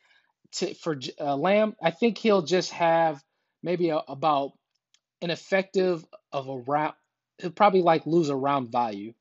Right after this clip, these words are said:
in, in particular about him. So it is good to have Victor Oladipo back. Now, I will say this. With that said, would I try to trade Victor Oladipo to try to potentially, you know, since the echo and hype train is him coming back?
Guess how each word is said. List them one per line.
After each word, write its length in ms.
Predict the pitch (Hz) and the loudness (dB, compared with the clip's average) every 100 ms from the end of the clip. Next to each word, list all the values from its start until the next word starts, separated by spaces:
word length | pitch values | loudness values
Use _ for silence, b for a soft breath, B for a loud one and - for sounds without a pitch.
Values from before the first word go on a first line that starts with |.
| - | -14
in, 140 | 135 143 | -12 -10
in 140 | 135 | -12
particular 500 | 139 - 139 127 123 | -10 -8 -8 -6 -6
about 260 | 113 123 110 | -4 -4 -4
him. 140 | 127 | -6
So 400 | - 139 127 123 B B B | -4 -2 -2 -6 B B B
it 140 | - 165 | 4 6
is 160 | 196 | 6
good 180 | 165 208 | 6 6
to 120 | 190 185 | 6 6
have 240 | 185 165 - | 4 2 -2
Victor 240 | 170 180 | -2 2
Oladipo 540 | 180 160 143 180 185 156 | 2 2 0 2 0 2
back. 300 | 175 175 - b b - | 2 2 0 b b -4
Now, 160 | 170 | 0
I 40 | 165 | 2
will 180 | 208 269 | 0 -2
say 280 | - 190 | 2 2
this. 420 | 180 185 127 - - _ _ _ _ _ _ _ | 2 0 -2 -8 -20 _ _ _ _ _ _ _
With 320 | 139 196 254 180 | -4 0 0 2
that 300 | 196 - - | 6 6 4
said, 580 | - - 180 196 220 214 | -6 -2 2 2 2 -2
would 420 | - 165 170 208 202 | -12 -8 -2 -2 -4
I 240 | 151 180 196 | -4 0 0
try 400 | 190 - 170 196 | -2 -2 -2 -2
to 180 | - 202 | -4 -10
trade 440 | - 190 190 151 | -6 0 0 -2
Victor 320 | 139 185 208 | -6 -4 -4
Oladipo 760 | 190 180 175 143 165 175 160 156 | 0 0 0 -4 -6 -2 -2 -4
to 120 | 135 | -8
try 340 | - - 165 | -6 0 0
to 80 | 170 | 0
potentially, 1000 | - 156 - 165 - 170 160 156 151 147 _ _ _ - | -4 -10 -8 -8 -8 -6 -4 -2 -4 -6 _ _ _ -6
you 100 | 160 | 0
know, 120 | 147 | 0
since 320 | - 185 - | 2 -2 0
the 180 | 165 147 | -2 2
echo 240 | 170 170 | 2 2
and 80 | 156 | 2
hype 200 | 156 151 | 0 0
train 240 | - 156 143 | -2 -2 -4
is 120 | - | -4
him 140 | 165 | -6
coming 300 | 143 160 151 | -4 -4 0
back? 340 | 139 147 156 | 2 4 2